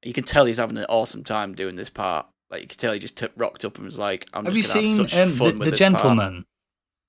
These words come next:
Speaker 1: Yeah, yeah, it's
Speaker 2: He's
Speaker 1: like
Speaker 2: really
Speaker 1: that, where
Speaker 2: good
Speaker 1: he,
Speaker 2: in that.
Speaker 1: where he's, where he's clearly just having, like, a really good time playing this
Speaker 2: Yeah.
Speaker 1: non, non-typical Hugh Grant role.
Speaker 2: Yeah, bumbling, tripping up over some
Speaker 1: Yeah.
Speaker 2: apples. Ooh.
Speaker 1: But, like, I mean, he, he kind of, he, he does. It's a bit meta in a way 'cause he kind of plays this washed-up actor.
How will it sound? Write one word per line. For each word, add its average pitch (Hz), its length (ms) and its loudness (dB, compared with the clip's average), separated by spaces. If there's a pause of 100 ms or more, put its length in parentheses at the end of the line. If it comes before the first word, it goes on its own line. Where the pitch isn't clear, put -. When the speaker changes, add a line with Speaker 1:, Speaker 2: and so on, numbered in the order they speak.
(240)
Speaker 1:
Yeah, 131 320 6
yeah, 131 120 8
it's 120 120 2
Speaker 2:
He's - 40 4
Speaker 1:
like 156 120 8
Speaker 2:
really 190 200 10
Speaker 1:
that, 135 80 0
where 180 80 8
Speaker 2:
good 175 40 6
Speaker 1:
he, 160 60 6
Speaker 2:
in 113 100 2
that. 95 260 -4
Speaker 1:
where 135 80 6
he's, 135 160 6 (140)
where 143 140 8
he's 139 140 8
clearly 165 300 6
just 139 200 0
having, 127 280 4
like, 113 160 -4
a 123 40 -2
really 117 360 2
good 117 160 -4
time 120 300 2
playing 120 260 0
this 175 240 2
Speaker 2:
Yeah. 107 80 -4
Speaker 1:
non, 113 320 0 (180)
non-typical 123 680 0
Hugh 117 260 0
Grant 117 380 -2 (340)
role. 117 240 2
Speaker 2:
Yeah, 135 80 0
bumbling, 117 600 4
tripping 131 360 0
up 117 140 2
over 110 200 6
some 120 160 4
Speaker 1:
Yeah. 117 120 6
Speaker 2:
apples. 101 460 -4 (160)
Ooh. 165 540 6
Speaker 1:
But, 139 80 0
like, 139 220 8 (100)
I 143 60 0
mean, 143 100 8
he, 151 80 8 (120)
he 139 40 4
kind 165 240 6
of, 143 140 4
he, 139 200 2
he 147 120 -2
does. 175 320 6
It's 147 160 -2
a 156 40 -2
bit 175 220 4
meta 131 340 2
in 113 60 -2
a 117 80 0
way 117 160 4
'cause - 80 -12
he 113 60 -12
kind 127 180 0
of 120 80 -6
plays 113 220 2
this - 260 -6
washed-up - 460 -6
actor. - 560 -4